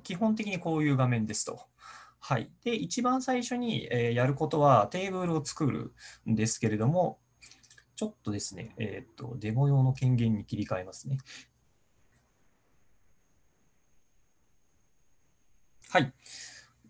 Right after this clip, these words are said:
で、えっと、まあ、データベース、テーブルを作っていくんですけど、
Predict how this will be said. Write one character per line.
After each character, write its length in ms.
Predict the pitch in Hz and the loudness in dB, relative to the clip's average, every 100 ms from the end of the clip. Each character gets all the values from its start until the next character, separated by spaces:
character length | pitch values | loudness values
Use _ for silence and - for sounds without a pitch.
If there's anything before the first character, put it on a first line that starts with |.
| - | -6
で、 240 | 214 220 - | 0 0 0
え 120 | 185 | -4
っ 100 | 180 | -4
と、 480 | - 180 175 175 180 | -2 2 2 2 4
ま 200 | 233 - | 4 4
あ、 20 | |
デ 140 | 143 185 | 4 2
ー 100 | 220 | 4
タ 120 | 254 | 4
ベ 120 | 277 | 4
ー 60 | 254 | 2
ス、 320 | - - 131 | 2 -2 -2
テ 260 | - 196 196 | -4 -6 -4
ー 20 | |
ブ 140 | 190 | -4
ル 300 | 185 180 175 | -4 -4 -4
を 100 | 170 | -4
作 260 | 170 - 214 | -6 -8 -8
っ 20 | |
て 220 | - - | -6 0
い 120 | 120 110 | 0 2
く 140 | 123 | 2
ん 80 | 110 | 2
で 100 | 107 | -2
す 140 | - | -4
け 80 | 170 | 0
ど、 340 | 220 139 - | 2 2 0